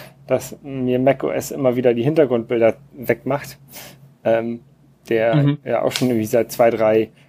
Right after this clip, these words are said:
Speaker 1: Betriebssystemen, ähm, da ist. Und ich weiß auch, warum der passiert. Ähm,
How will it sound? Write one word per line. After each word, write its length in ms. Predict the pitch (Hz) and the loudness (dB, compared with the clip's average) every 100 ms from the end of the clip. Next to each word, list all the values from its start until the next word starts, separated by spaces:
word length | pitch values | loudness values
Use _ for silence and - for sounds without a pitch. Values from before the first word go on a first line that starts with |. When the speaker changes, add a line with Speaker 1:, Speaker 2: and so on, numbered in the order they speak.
| _ | _
Speaker 1:
Betriebssystemen, 920 | 123 - 135 - 120 - 120 113 110 - _ _ _ | -10 -6 -8 -6 -8 -2 0 0 -4 -10 _ _ _
ähm, 300 | 113 107 110 | -6 -6 -6
da 140 | 107 107 | -4 -4
ist. 160 | 139 147 | -2 -4
Und 60 | |
ich 120 | 117 | 0
weiß 160 | 131 120 | 0 0
auch, 100 | 110 | -2
warum 240 | 117 110 165 | 0 0 2
der 100 | 139 | 2
passiert. 500 | 110 - 131 175 - _ - _ _ _ _ _ _ _ _ - - | 0 -4 -4 -4 -6 _ -20 _ _ _ _ _ _ _ _ -18 -10
Ähm, 420 | 123 113 110 117 | -4 -4 -4 -8